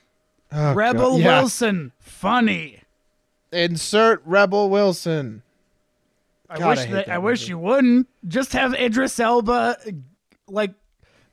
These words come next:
Speaker 1: Play both
Speaker 2: magic
Speaker 1: parts.
Speaker 2: everyone off and drown them, and then the movie's over.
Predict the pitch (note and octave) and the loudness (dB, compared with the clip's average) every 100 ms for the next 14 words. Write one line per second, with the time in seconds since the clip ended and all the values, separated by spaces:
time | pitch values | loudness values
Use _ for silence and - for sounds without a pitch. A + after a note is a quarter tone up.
0 | _ _ F#3 G3 G#3 G#3+ A3+ A3+ D#3 A#3+ | _ _ 2 4 4 2 2 2 4 2
1 | B3+ B3 B3+ A#3+ A#3 G#3 A3 - - A3 | 2 2 2 0 0 0 0 -2 -4 0
2 | G3 D3 F#3 F#3 F#3+ F3 E3 D3+ D#3+ E3+ | 0 0 -2 0 0 -2 -6 -8 -6 -4
3 | G3 G3 F#3 F3+ F3 E3+ E3 D3 C#3 C#3 | 0 0 0 0 -2 -4 -6 -8 -12 -18